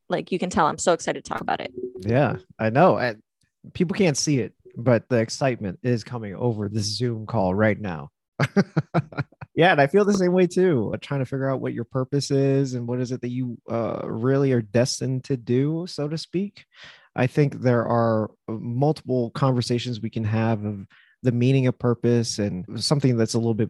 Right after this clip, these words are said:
Speaker 2: more deeper than that, which is what we were put on this earth to do. And that's a big question to ask. And I feel the anxiety as well, especially coming out of working a, a job that I've been working for so many years. And now I'm in a place where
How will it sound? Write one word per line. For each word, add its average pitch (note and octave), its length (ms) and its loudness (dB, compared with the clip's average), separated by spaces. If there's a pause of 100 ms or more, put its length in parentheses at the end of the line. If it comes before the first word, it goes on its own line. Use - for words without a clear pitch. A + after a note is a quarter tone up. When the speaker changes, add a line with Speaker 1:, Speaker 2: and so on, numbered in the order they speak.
Speaker 2:
more A2 200 -6 (120)
deeper B2 320 2
than A#2 240 0
that, A#2+ 360 2
which G#2 260 -6
is G2 480 -4
what C3 260 0
we C3+ 100 2
were A#2 140 0
put - 280 0
on A#2+ 140 2
this A2+ 240 -2
earth A2 260 -2 (200)
to G#2+ 100 -2
do. G2 380 -2
And A#2 80 -10
that's C3 140 -2
a C3 40 0
big C#3 520 4
question D#3+ 500 0
to A#2+ 100 0
ask. A2 460 -2 (120)
And F#2 400 -6
I G2+ 200 0 (280)
feel D3+ 300 4
the C#3 80 4
anxiety B2 600 2
as A2 120 -2
well, B2+ 460 2 (540)
especially C#3 580 -4
coming C3+ 320 -2
out C3 200 -2
of A#2 300 -6
working B2+ 480 0
a, A2+ 280 0
a - 40 -4
job B2+ 300 2
that C3+ 80 4
I've C#3 60 4
been B2 120 0
working B2+ 220 -6
for B2 140 -12
so C3 180 2
many B2+ 160 0
years. C3 440 4
And A2+ 200 -6
now A#2+ 220 -2
I'm B2 120 -2
in A#2+ 80 -2
a A#2+ 60 -4
place - 420 -4
where A#2+ 300 -2